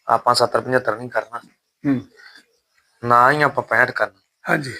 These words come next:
Speaker 1: ਪੂਰੇ ਚੌਂਹਠ ਹਜ਼ਾਰ ਦੀ ਦੇ ਰਹੀ।
Speaker 2: ਅੱਛਾ ਜੀ। ਕਿੰਨਾ ਕੁ ਮਾਨਤਾਨ ਹੋ ਸਕਦਾ?
Speaker 1: ਪੂਰੇ ਬਾਹਠ ਹਜ਼ਾਰ ਦੀ ਦੇਵਾਂਗੇ।
Speaker 2: ਹੋਰ ਵੀ ਹੈਗੀ ਜੈਸ ਕੋਈ?
Speaker 1: ਨਹੀਂ ਜੀ,
Speaker 2: ਹਾਂ।
Speaker 1: ਥੋੜਾ ਬਹੁਤਾ ਹੋਊਗਾ ਮਾਨਤਾਨ, ਕੋ ਜਿਹੜਾ ਫੋਨ ਲਾਊਗਾ। ਪੂਰੇ
Speaker 2: ਠੀਕ।
Speaker 1: ਬਾਹਠ ਹਜ਼ਾਰ ਦੀ ਦੇਵਾਂਗੇ। ਪਹਿਲੇ ਸੂਏ ਝੋਟੀ ਜੇ ਮੂੰਹ ਚੌਗੀ, ਮਗਰ ਕੱਟਾ, ਦੁੱਧ ਅੱਠ ਲੀਟਰ।
Speaker 2: ਠੀਕ ਹੈ ਜੀ।
Speaker 1: ਹਾਂਜੀ, ਹਾਂਜੀ।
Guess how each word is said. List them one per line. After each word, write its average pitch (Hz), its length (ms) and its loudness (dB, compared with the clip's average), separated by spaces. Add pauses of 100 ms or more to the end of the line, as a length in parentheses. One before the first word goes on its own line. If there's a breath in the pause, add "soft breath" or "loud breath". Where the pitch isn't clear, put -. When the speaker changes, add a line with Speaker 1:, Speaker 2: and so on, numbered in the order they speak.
(180)
Speaker 1:
ਪੂਰੇ 143 200 0
ਚੌਂਹਠ 139 260 2
ਹਜ਼ਾਰ 143 180 0
ਦੀ 120 100 -4
ਦੇ 110 160 -4
ਰਹੀ। 113 160 -16 (420)
Speaker 2:
ਅੱਛਾ 143 220 -2
ਜੀ। 117 80 -8 (380 loud breath)
ਕਿੰਨਾ 165 240 4
ਕੁ 156 60 0
ਮਾਨਤਾਨ 135 300 -4
ਹੋ 123 60 -6
ਸਕਦਾ? - 240 -20 (320)
Speaker 1:
ਪੂਰੇ 175 220 6
ਬਾਹਠ 131 260 4
ਹਜ਼ਾਰ 139 180 -2
ਦੀ 104 100 -10
ਦੇਵਾਂਗੇ। - 320 -20 (520)
Speaker 2:
ਹੋਰ 156 140 2
ਵੀ 175 120 6
ਹੈਗੀ 160 180 4
ਜੈਸ 160 160 2
ਕੋਈ? 165 100 -12 (160)
Speaker 1:
ਨਹੀਂ 160 160 4
ਜੀ, 151 220 -4 (180)
Speaker 2:
ਹਾਂ। 143 80 0
Speaker 1:
ਥੋੜਾ 170 280 4
ਬਹੁਤਾ 170 240 6
ਹੋਊਗਾ 143 220 2
ਮਾਨਤਾਨ, 143 440 0
ਕੋ 160 200 0
ਜਿਹੜਾ 151 160 2
ਫੋਨ 135 240 -4
ਲਾਊਗਾ। 151 240 2 (320 loud breath)
ਪੂਰੇ 196 140 6
Speaker 2:
ਠੀਕ। 170 100 6
Speaker 1:
ਬਾਹਠ 165 180 4
ਹਜ਼ਾਰ 196 200 4
ਦੀ 156 80 -4
ਦੇਵਾਂਗੇ। 175 340 2
ਪਹਿਲੇ 185 300 2
ਸੂਏ 170 260 -6
ਝੋਟੀ 156 260 -6
ਜੇ 156 120 -4
ਮੂੰਹ 156 280 -4
ਚੌਗੀ, 143 340 -2
ਮਗਰ 143 320 2
ਕੱਟਾ, 143 320 2
ਦੁੱਧ 156 280 4
ਅੱਠ - 140 2
ਲੀਟਰ। - 220 -16 (260)
Speaker 2:
ਠੀਕ 165 280 0
ਹੈ 131 80 -4
ਜੀ। 113 180 -14
Speaker 1:
ਹਾਂਜੀ, 110 180 -4
ਹਾਂਜੀ। 135 220 -16